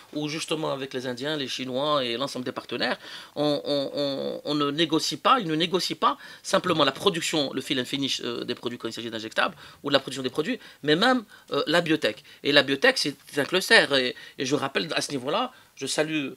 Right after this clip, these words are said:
euh, le ministère de l'Enseignement supérieur qui a mis en place une faculté, euh, de pharmacie industrielle. Nous avons aussi le centre de biotechnologie de Constantine.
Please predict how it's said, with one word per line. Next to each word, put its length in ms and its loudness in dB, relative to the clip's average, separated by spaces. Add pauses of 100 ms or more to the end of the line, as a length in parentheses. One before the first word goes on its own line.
(220)
euh, 300 -4
le 80 -4
ministère 240 -4
de 60 -8
l'Enseignement 260 -4
supérieur 420 -2
qui 80 -4
a 60 6
mis 160 2
en 100 6
place 360 2 (240)
une 100 -8
faculté, 540 0
euh, 180 0
de 80 -4
pharmacie 400 -4
industrielle. 560 -2 (260)
Nous 140 -2
avons 140 0
aussi 140 -2
le 40 -8
centre 120 -6
de 40 -8
biotechnologie 340 -6
de 60 -6
Constantine. 500 -6